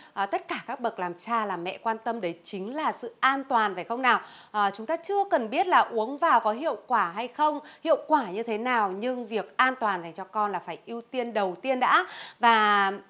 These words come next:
Alphamil hiểu được nỗi lo lắng này của các bậc làm cha làm mẹ. Chính vì thế nên Alphamil có năm cam kết, năm không. Thứ nhất là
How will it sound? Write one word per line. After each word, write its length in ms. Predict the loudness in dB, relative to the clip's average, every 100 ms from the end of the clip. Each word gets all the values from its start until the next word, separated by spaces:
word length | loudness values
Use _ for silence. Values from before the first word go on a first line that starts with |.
| _ 0
Alphamil 500 | 2 2 0 2 0 -4 -14 _
hiểu 280 | 0 0 2
được 220 | -2 -6
nỗi 220 | -6 -6 -2
lo 220 | 2 2
lắng 300 | 2 2 2
này 180 | 0 0
của 80 | -6
các 240 | -6 -4
bậc 180 | -4 -6
làm 160 | -8 -10
cha 240 | -10 -6 -4
làm 200 | -2 2
mẹ. 200 | 2 0 -12 -10
Chính 160 | -6
vì 180 | 0 -2
thế 200 | 0 -2
nên 180 | -2 -4
Alphamil 380 | -4 -6 -6 -6 -4
có 160 | -6
năm 300 | -6 -2 -2
cam 220 | 0 -4 2
kết, 300 | 4 2 0 -20 _ 0
năm 220 | 2 4
không. 300 | 10 10 8 -4 -20 -8
Thứ 60 | 0
nhất 280 | 2 2 2
là 340 | 4 4 2